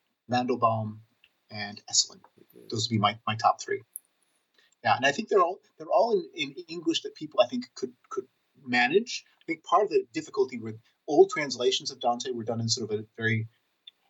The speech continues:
difficult nineteenth century sort of English, and, um, I think that put people off. Whereas I think the, the, these more recent translations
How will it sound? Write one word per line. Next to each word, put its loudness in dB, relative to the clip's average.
difficult 6
nineteenth -4
century -2
sort 0
of -2
English, 0
and, 0
um, -6
I 2
think 2
that 6
put -12
people -6
off. 4
Whereas -4
I -10
think -8
the, -6
the, -10
these -2
more 0
recent 8
translations 0